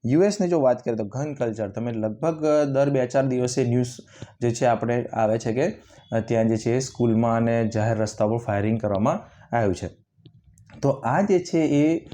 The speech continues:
એક, અ, વર્લ્ડનો અત્યારે એક મોટો મુદ્દો બની રહ્યો છે. વર્લ્ડ જે છે અત્યારે પોલરાઇઝ થઈ રહ્યું છે. તો આવા ટાઈમે જે છે એ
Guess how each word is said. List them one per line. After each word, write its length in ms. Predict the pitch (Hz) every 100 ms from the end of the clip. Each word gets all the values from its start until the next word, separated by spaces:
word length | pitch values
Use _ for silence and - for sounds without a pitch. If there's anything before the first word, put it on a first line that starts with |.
| - -
એક, 340 | 139 143 143 143
અ, 280 | 135 131
વર્લ્ડનો 480 | 113 113 123 131 156
અત્યારે 500 | 160 139 147 143 143
એક 160 | 147 - - -
મોટો 460 | 117 117 113 143 147
મુદ્દો 340 | 117 113 139
બની 220 | 143 143
રહ્યો 220 | 139 139
છે. 200 | 139 156 - - - _ 104
વર્લ્ડ 240 | 131 151
જે 200 | 147 139
છે 140 | 135 131
અત્યારે 240 | 123 131
પોલરાઇઝ 520 | 127 104 107 127 135
થઈ 160 | 143 135
રહ્યું 180 | 131 127
છે. 200 | 135 135 - _ - - -
તો 140 | 135
આવા 320 | - 113 135
ટાઈમે 340 | 180 254 220 147
જે 160 | 123
છે 180 | 117 135
એ 300 | 127 139